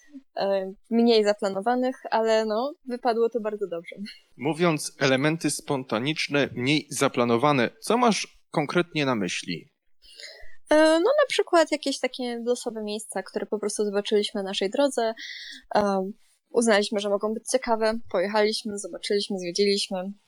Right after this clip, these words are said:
Speaker 1: No i, e, no i się, e, aha, no jeszcze, no, kwestia tego, że nigdy nie wiedzieliśmy, gdzie będziemy spali, prawda? No bo to było pod namiotem, więc, e, też wieczorami zawsze było szukanie jakichś miejsc, czasami te miejsca się wydawały takie jakieś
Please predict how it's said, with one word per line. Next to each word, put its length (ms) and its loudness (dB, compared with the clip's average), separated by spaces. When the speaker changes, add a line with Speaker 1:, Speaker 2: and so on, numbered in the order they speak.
Speaker 1:
No 200 -6
i, 260 -2
e, 280 4
no 120 4
i 60 4
się, 120 4
e, 380 4
aha, 260 0
no 60 -2
jeszcze, 500 0
no, 120 -4
kwestia 340 0
tego, 280 2
że 400 2
nigdy 220 -14
nie 120 -16
wiedzieliśmy, 320 -10
gdzie 160 -2
będziemy 300 -4
spali, 360 -4
prawda? 280 -4
No 120 -6
bo 120 -10
to 120 -14
było 200 -6
pod 140 -18
namiotem, 480 -6
więc, 340 -6
e, 240 4
też 240 -2
wieczorami 640 0
zawsze 260 -2
było 500 4
szukanie 360 0
jakichś 260 -6
miejsc, 240 0
czasami 280 -2
te 100 -6
miejsca 220 -4
się 140 -2
wydawały 640 4
takie 220 -12
jakieś 320 -6